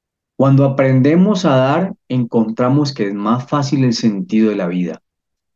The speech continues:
porque aunque suene fuerte, algunas personas padecen de algo que el doctor Efren Martínez la ha llamado la ma-, mastitis espiritual. Cuando se nos entiesa,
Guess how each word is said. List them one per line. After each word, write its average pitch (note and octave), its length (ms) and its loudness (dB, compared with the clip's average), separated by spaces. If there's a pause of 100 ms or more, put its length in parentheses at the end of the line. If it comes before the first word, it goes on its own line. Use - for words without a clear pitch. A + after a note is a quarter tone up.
(140)
porque G2 480 -4 (200)
aunque G2+ 440 -2
suene B2 380 2
fuerte, C#3+ 680 0 (460)
algunas A2+ 400 0
personas A#2 720 0 (360)
padecen G#2 480 0
de A2+ 120 2
algo A2+ 500 0
que A2 180 -2
el G2+ 160 -6
doctor A2 420 0
Efren B2 320 0
Martínez A#2+ 540 0
la A2 100 0
ha - 20 -2
llamado A#2 560 2 (300)
la A2 220 -2
ma-, G#2 260 -2 (160)
mastitis F3+ 760 0
espiritual. F2+ 1080 -6 (840)
Cuando G#2+ 400 -2
se G#2+ 180 -4
nos G2 360 -10 (1160)
entiesa, A#2+ 840 -2